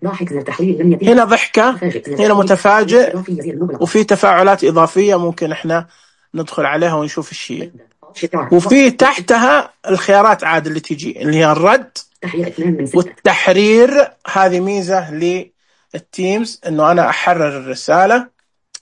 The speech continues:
Speaker 1: إعادة التوجيه.
Speaker 2: وإعادة التوجيه ممكن، آه، أرد أرسلها ثاني مرة.
Speaker 1: نسخ ارتباط الرسالة.
Speaker 2: وهنا لو فيه رابط،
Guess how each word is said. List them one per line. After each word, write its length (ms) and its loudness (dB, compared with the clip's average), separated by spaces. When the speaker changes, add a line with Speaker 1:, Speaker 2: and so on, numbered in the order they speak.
Speaker 1:
إعادة 240 -6
التوجيه. 300 -4
Speaker 2:
وإعادة 1040 2
التوجيه 500 -2
ممكن، 520 -8
آه، 1400 -4
أرد 340 2
أرسلها 420 0
ثاني 280 0
مرة. 440 0
Speaker 1:
نسخ 260 -12
ارتباط 340 -10
الرسالة. 420 -6
Speaker 2:
وهنا 580 2
لو 160 4
فيه 380 2
رابط، 560 0